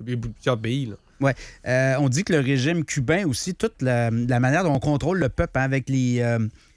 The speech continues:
Speaker 2: le rationnement,
Speaker 1: L'électricité,
Speaker 2: euh,
Speaker 1: cinq heures d'électricité par
Speaker 2: l'électricité.
Speaker 1: jour.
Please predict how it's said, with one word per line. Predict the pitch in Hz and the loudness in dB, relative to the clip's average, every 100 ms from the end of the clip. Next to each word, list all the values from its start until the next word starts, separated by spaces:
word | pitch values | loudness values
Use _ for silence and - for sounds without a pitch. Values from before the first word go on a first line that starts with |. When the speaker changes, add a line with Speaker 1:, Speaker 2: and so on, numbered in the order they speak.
| _ _ | _ _
Speaker 2:
le | 120 131 | -2 0
rationnement, | 120 151 - 165 143 143 139 139 139 _ _ | 0 0 0 0 2 2 2 0 -4 _ _
Speaker 1:
L'électricité, | 147 143 170 135 127 175 | -6 -4 -2 -2 0 0
Speaker 2:
euh, | 143 | 0
Speaker 1:
cinq | 165 185 | 0 0
heures | 170 | 0
d'électricité | - 175 151 180 | 0 0 -2 0
par | 175 | 0
Speaker 2:
l'électricité. | 143 | 0
Speaker 1:
jour. | 156 135 | -2 -6